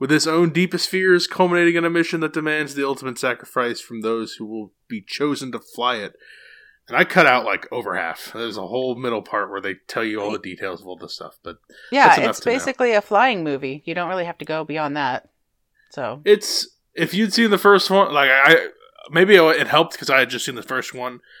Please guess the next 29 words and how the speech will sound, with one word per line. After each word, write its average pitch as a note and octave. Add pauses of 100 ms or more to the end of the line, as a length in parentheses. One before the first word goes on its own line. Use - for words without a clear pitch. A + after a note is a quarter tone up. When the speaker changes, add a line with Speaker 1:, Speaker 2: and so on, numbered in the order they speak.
(140)
Speaker 1:
for D3+
the C#3
first C3+
Speaker 2:
Yeah. C3+
Speaker 1:
time C3
a G#2+
few C3
weeks B2+
ago, E3
and B2
then A2+
I'm A2 (220)
watching A#2+
this B2
one, C#3
I'm C3+
like, C3 (480)
"Oh, F#4
this E3
is D#3
very F3+
easy F#3+
to -
follow," A3
because, D#3+
you F3+
know, C3
Speaker 2:
Yeah. G3
Speaker 1:
there's, -